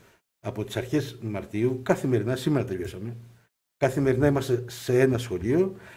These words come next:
δείχνουμε πράγματα για την υλοδρομία, μιλάμε για την υλοδρομία, λέμε στα παιδιά πώς θα μπουν στη διαδικασία αυτή. Παράλληλα, έχουμε καλέσει τους συλλόγους γονέων και κηδεμόνων και τους έχουμε ενημερώσει,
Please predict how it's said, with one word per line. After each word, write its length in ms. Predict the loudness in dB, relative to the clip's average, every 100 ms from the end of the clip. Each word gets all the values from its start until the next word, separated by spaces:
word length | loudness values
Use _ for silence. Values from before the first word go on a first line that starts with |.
| -20 _ _ -8
δείχνουμε 720 | 4 4 4 0 2 0 -2
πράγματα 480 | 0 2 2 -2 -2
για 120 | -4
την 140 | -4
υλοδρομία, 580 | -8 -8 -8 -6 -4 -2
μιλάμε 420 | 0 2 2 2 0
για 140 | -2
την 160 | -4 -8
υλοδρομία, 560 | -8 -8 -4 -4 -4 -6 -18 -10
λέμε 360 | 0 4 6 4
στα 160 | 2
παιδιά 300 | -2 0 0
πώς 280 | 0 -2 -2
θα 120 | -2
μπουν 420 | -2 0 0 0 -4
στη 160 | -8
διαδικασία 540 | -6 -6 -8 -10 -10 -10
αυτή. 280 | -4 -4 -6 -14 -20 -20 _ 4
Παράλληλα, 480 | 8 10 10 8
έχουμε 260 | 4 2 2
καλέσει 440 | 4 6 6 4
τους 120 | -4 -6
συλλόγους 360 | 2 4 4
γονέων 240 | 2 2 0
και 80 |
κηδεμόνων 520 | -2 0 2 4 2 2
και 100 | -2
τους 100 | -2
έχουμε 200 | 0 0
ενημερώσει, 640 | 2 2 2 2 -2